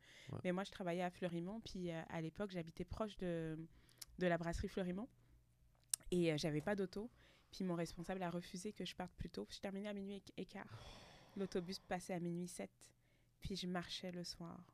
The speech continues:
Speaker 2: sur la douzième pour rentrer chez moi.
Speaker 1: Alors, un bon nombre de kilomètres, là.
Speaker 2: Ouais.
Speaker 1: Mon
Speaker 2: Ouais.
Speaker 1: Dieu.
Speaker 2: Mon conjoint venait me chercher, il me dit, « Tu vas pas marcher toute seule ? » Donc, il venait me chercher et tout ça. Mais c'est, c'est incroyable les choses que j'ai vécues ici. Et puis, je te, je te fais cette confidence-là, c'est rare que j'en parle,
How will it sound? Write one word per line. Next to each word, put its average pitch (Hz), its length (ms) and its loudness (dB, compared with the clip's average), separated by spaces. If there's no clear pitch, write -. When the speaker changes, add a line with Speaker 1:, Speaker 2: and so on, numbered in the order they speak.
Speaker 2:
sur - 220 -4
la 165 140 -2
douzième 160 500 -6
pour 175 180 -8
rentrer 156 300 -10
chez - 160 -8
moi. 151 180 -6
Speaker 1:
Alors, 85 440 -6
un 92 120 -2
bon 87 200 0
nombre 87 200 -2
de 85 100 -4
kilomètres, 85 680 -6
là. 190 220 -6
Speaker 2:
Ouais. 156 140 -6
Speaker 1:
Mon 90 80 -4
Speaker 2:
Ouais. 87 100 -2
Speaker 1:
Dieu. 85 240 -4
Speaker 2:
Mon 185 100 -2
conjoint 175 320 2
venait 175 140 0
me 170 60 -2
chercher, 175 240 -4
il 190 60 -4
me 175 60 -4
dit, « 160 80 -8
Tu - 80 -14
vas - 100 -4
pas 220 120 -2
marcher 359 240 -2
toute - 160 -2
seule ? » - 100 2
Donc, - 200 -8
il 185 60 -2
venait 175 140 -2
me 175 60 -2
chercher 180 440 -2
et 170 40 -4
tout - 80 -12
ça. 180 180 -4
Mais 175 160 -2
c'est, - 200 -6
c'est - 300 0
incroyable 196 560 0
les 175 60 0
choses 180 220 -6
que 180 100 -2
j'ai 165 140 -2
vécues 160 240 -6
ici. 170 160 -2
Et 214 80 4
puis, 202 320 -4
je 196 140 -4
te, 180 340 2
je - 80 -6
te 190 60 -4
fais 180 120 -2
cette 190 200 -2
confidence-là, 180 540 -4
c'est - 180 -4
rare 170 240 -4
que 190 80 -2
j'en 170 160 -4
parle, - 240 -6